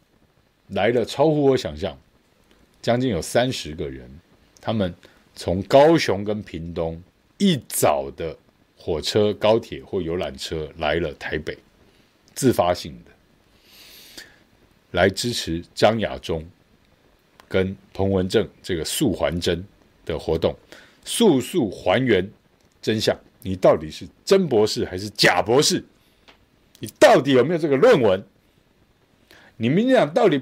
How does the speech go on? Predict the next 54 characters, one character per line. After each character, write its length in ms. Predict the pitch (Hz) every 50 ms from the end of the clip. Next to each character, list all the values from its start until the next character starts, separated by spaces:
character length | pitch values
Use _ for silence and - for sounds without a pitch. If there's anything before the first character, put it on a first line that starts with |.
| - - -
骗 300 | - - 320 294 240 202
了 120 | 180 156
我 100 | 139 127
们 140 | 127 135 151
多 160 | 143 180 190 170
少 180 | - 131 107
二 260 | 113 151 156 147 143 139
二 80 | 131 127
八？ 280 | - 117 117 117 120 - _ _ _ _
到 140 | - 208 185
底 180 | 135 135 120 - _ _ -
编 280 | 269 269 269 269 277
了 140 | 262 208 175
多 180 | - 190 190 185
少 300 | - - 117 90 - - _ _ _ _ _ _
台 180 | - - 117 123
湾 200 | 135 147 151 156
历 100 | 147 117
史 160 | - - -
的 120 | 80 87 80
谎 280 | - - 78 69 71
言？ 240 | 71 67 65 73 76 - _ _ _ _ _ _ _ _ _ _ _ _ _ _ -
敢 160 | - - 101
不 60 | 127
敢 140 | 147 123 95
出 100 | - - 120
来 100 | 107 104
辩 200 | 101 120 104 101
论？ 160 | 101 87 78
张 160 | - 135 160
亚 100 | 143 110
中 160 | 98 120 127
还 120 | - 113 110
愿 200 | 117 123 120 120
意 60 | 113
拿 220 | 101 95 98 101
他 140 | 104 107 110
的 180 | 107 87 - - _ _ _ _ _ _ _ _ _ _ - - - _ _ _ _ - - - _ _ _ _ _ -
台 180 | - - 120
大 280 | 123 151 127 107 - - _ _ _ _ -
教 180 | - 156 117 110
授 220 | - 147 117 90
的 160 | 85 80 - - _ _ _ -
退 140 | - 131
休 140 | 117 113 110
金 160 | 101 101 107
出 140 | 95 - 117
来 100 | 98 90
对 180 | 87 - 107 85
赌， 180 | - - - _ _ _ _ _ _ _ _ _ _ _ _ _ _ _ _ _ _ _ _ _ _ _ -
就 160 | - 143 110
求 240 | - - - 95 101
你 140 | 110 92 78
说 320 | - - - 85 87 92